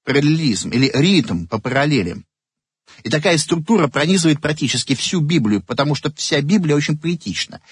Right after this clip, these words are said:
И в Нагорной проповеди Господь следует этой поэтической традиции своего народа. Например, Христос говорит: «Не давайте святыни псам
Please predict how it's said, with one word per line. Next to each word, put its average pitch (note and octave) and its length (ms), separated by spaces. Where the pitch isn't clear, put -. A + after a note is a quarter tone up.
И B2 60
в B2+ 40
Нагорной E3 360
проповеди E3 500
Господь C#3 360
следует E3+ 440
этой D#3 240
поэтической C#3+ 580
традиции C3+ 480
своего C#3+ 320
народа. D3+ 380
Например, A2+ 320
Христос B2+ 300
говорит: A2 200
«Не G2 140
давайте D3+ 460
святыни B2 420
псам F#2+ 440